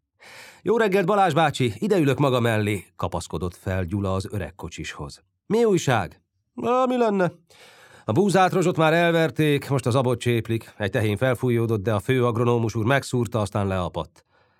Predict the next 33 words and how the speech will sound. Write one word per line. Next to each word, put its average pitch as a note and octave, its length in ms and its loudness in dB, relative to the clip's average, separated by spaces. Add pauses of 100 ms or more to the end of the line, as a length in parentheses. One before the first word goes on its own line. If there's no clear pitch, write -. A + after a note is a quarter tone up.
(140)
Nem A#2 160 0
veszi A#2+ 220 -2
fel C3 120 0
a C3+ 60 0
gallért, A2+ 380 -2
látom, G#2 260 -2
megizzadt." D2+ 600 -8 (720)
A A2+ 100 -2
kocsi G3+ 260 -4
nekizökkent F#2 720 -4
az - 120 -14
útnak, F#2+ 640 -8
a D2+ 120 -8
gallér E2 400 -6
alatt C#2+ 200 -12
kellemes F#2 460 -6
meleg F2+ 280 -6
volt, F2 220 -6 (340)
és D#3 140 0
Gyula F#3+ 200 -2
most D#3 160 -2
már A2+ 140 -2
nem F2+ 260 -2
beszélt, D#2 640 -10
csak G#2 200 -4
bütyök A#2+ 340 -4
járt E2 240 -8
eszében, F2 540 -6
s - 80 -10
a - 80 -10
sok - 300 -6
mondani D#2+ 460 -6
való. - 400 -14